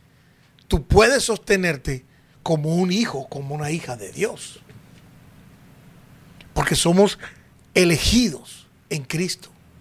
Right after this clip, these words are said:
Porque somos hombres y mujeres que tenemos certeza de que hay en nosotros una relación continua, constante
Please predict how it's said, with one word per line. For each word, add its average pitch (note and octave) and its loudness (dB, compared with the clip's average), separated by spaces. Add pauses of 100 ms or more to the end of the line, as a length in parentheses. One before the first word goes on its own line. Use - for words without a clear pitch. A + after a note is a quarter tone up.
(1500)
Porque D#3 2
somos G3 2 (560)
hombres A3 2
y G3+ -2
mujeres F#3 -2
que G3+ -2
tenemos E3 -4
certeza F3+ 0 (260)
de D#3 -2
que D#3 -6
hay E3+ -2 (380)
en F#3 4
nosotros D#3+ -2 (380)
una F#3+ 0
relación E3+ 0
continua, F#3+ 0
constante F3+ -2